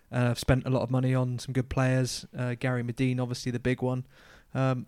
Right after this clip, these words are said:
and I can't see us keeping a clean sheet, really. So, um, I think it's gonna be tight. I think it'll be one one or two one to someone. Um,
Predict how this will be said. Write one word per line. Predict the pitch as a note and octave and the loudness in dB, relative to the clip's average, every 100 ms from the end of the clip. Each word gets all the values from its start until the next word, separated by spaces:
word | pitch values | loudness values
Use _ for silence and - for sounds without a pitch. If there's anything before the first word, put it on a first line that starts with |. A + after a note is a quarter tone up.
| - | -2
and | C#3+ | -2
I | |
can't | C3 D3 C3+ | 0 0 0
see | C3+ | -2
us | C3 | 0
keeping | C3 B2 | 0 0
a | C3 | 0
clean | D3 C3+ | 0 0
sheet, | - D3 - - - | 0 -2 -2 -10 -2
really. | C#3 C#3 D3 | 2 2 2
So, | C3+ C3+ C3 A#2+ - - - _ _ | 0 0 0 0 -4 -20 -20 _ _
um, | B2+ B2+ B2 B2 B2 B2+ _ - - | -6 -4 -4 -6 -8 -12 _ -18 -8
I | C3 | -4
think | C#3 B2+ | -2 -2
it's | - | -2
gonna | B2+ | -4
be | A#2 | -4
tight. | - C3 A#2 - | 0 0 -2 -6
I | |
think | B2 A#2+ | -6 -4
it'll | B2+ | -2
be | |
one | B2 C3 B2+ B2+ | 0 2 2 0
one | B2+ B2 B2 A2+ - - | 0 -2 -6 -10 -14 -6
or | B2 | -6
two | - C3 B2 | -4 -2 -2
one | A#2+ A#2+ | -2 -6
to | - | -8
someone. | A#2+ B2 A#2+ A#2+ A#2+ - _ - - - _ | -8 -6 -6 -6 -8 -12 _ -20 -20 -20 _
Um, | B2 A#2 B2 - - | -10 -8 -8 -10 -14